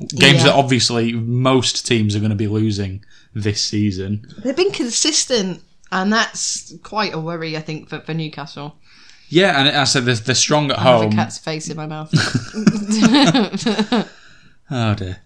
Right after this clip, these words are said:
Speaker 1: <laughs>
Speaker 2: Oh my God.
Speaker 1: Um,
Speaker 2: If I sneeze, I apologise. <laughs>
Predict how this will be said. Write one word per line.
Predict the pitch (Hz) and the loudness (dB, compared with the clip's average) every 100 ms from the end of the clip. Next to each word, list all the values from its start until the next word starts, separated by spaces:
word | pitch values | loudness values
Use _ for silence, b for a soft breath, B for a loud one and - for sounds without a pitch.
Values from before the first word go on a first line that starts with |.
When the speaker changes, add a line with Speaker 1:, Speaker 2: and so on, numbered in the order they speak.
| _ | _
Speaker 1:
<laughs> | _ - | _ 0
Speaker 2:
Oh | 147 190 - 180 - 160 - - - 165 | 2 2 6 4 4 0 -4 -8 -8 -10
my | 151 | -12
God. | 156 156 - | -12 -12 -2
Speaker 1:
Um, | 131 131 131 131 131 - | 2 2 2 0 -4 -6
Speaker 2:
If | - | -6
I | 185 | -6
sneeze, | 185 190 170 160 160 | -4 -6 -8 -8 -8
I | 160 | -10
apologise. | 160 165 170 170 165 180 | -10 -12 -12 -12 -12 -14
<laughs> | 202 233 254 160 - - 262 320 285 - | -16 -10 0 2 2 0 -2 0 -2 -4